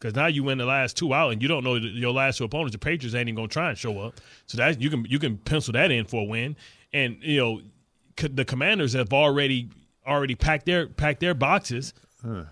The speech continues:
Speaker 1: That's two wins right there. So if you, if you, <laughs> if you can, if you can win these next two, like, the, the, the hard game to get, in my opinion, is the Miami game. That's the impossible game. Like, can you win that?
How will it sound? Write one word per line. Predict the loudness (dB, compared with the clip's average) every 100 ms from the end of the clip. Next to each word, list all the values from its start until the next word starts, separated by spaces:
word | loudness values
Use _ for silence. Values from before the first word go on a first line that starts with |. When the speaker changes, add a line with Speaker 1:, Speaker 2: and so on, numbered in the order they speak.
| -2
Speaker 1:
That's | 0 2
two | 6 6
wins | 6 2 0
right | 0 0
there. | 0 -2 -4 -12 _ _
So | 2 2
if | 4
you, | 2
if | 0 -2
you, | 0
<laughs> | 2
if | 0 -4 -18 _ _
you | -2
can, | 2 2
if | 0 -8 -20 _
you | -2
can | 0 2
win | 4
these | 4 4
next | 4 2 2
two, | 2 4 4
like, | 2 0 0 -4
the, | -4
the, | -2 -4
the | -2 -4
hard | 2 4 4 2
game | 0 0
to | 0
get, | 2 2 0 -14 _ _ _ -6
in | 0
my | 2 2
opinion, | 0 0 0 -2
is | -2 -4
the | -2
Miami | 0 2 0
game. | -2 -6 -10
That's | -4 -2
the | 2
impossible | 2 4 2 2 -2
game. | -6 -8
Like, | -8 -6
can | -4 -2
you | -2
win | 0 0 0
that? | -2 -4